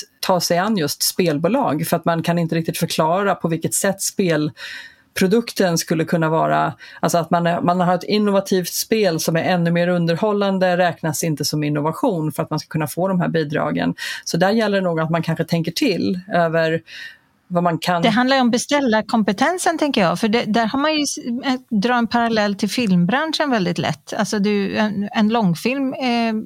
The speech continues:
Speaker 2: kan ju vara den andra lik. Det handlar ju om innehållet. Och då måste man ha någon som kan bedöma ett manus. Precis som man måste ha någon som kan bedöma en spelidé.
Speaker 1: Men där har vi en affärsidé i sig.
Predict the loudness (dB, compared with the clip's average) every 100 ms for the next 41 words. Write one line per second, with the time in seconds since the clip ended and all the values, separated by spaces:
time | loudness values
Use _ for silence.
0 | -8 -4 0 2 2 0 -2 -6 -4 -2
1 | 0 2 2 2 2 2 0 -2 -4 0
2 | 0 2 2 0 0 2 4 4 2 0
3 | -2 -4 -12 -12 -4 0 0 -2 -2 0
4 | 0 2 0 0 0 0 0 -2 -2 0
5 | 2 2 0 2 0 2 0 -2 -2 -6
6 | -10 -14 -20 -20 _ -4 -2 -2 0 2
7 | 2 0 2 2 2 0 -2 0 0 0
8 | 0 2 2 0 -2 -2 -2 -2 -2 -2
9 | -2 -4 -6 -6 -2 0 2 0 2 0
10 | 0 0 0 0 0 0 -2 -2